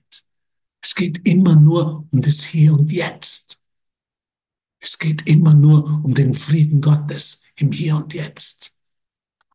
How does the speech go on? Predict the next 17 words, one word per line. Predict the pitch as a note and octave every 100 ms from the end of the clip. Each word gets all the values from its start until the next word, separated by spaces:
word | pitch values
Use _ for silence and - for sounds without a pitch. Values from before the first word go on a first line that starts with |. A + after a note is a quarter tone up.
| _ _ _ _ _
Es | - -
gibt | F3 D#3 -
keinen | D3+ C3+ D3+
anderen | C#3 C3+ C#3+ B2+ A2+ - _ _ _ _ _ _ _ _ _ _ -
Moment, | A#2+ A2+ B2 B2+ A2 G2+ G2+ - - _ _ _ _ _ _ _ -
auf | - -
wo | B2+
du | C#3+
noch | A#2+ A2 -
warten | D3 C#3 - C3+
müsstest | B2+ - D3+ -
auf | B2 -
irgendwas. | D#3 D3 D#3+ - D3 - - - - _ _ _ _ _ _ _ _ _ -
Warten | A#2 C#3 D3 - B2+ - -
ist | - -
vom | - D3+
Ego-Denksystem. | A#3+ C4 D3+ - D3+ - D3+ - - -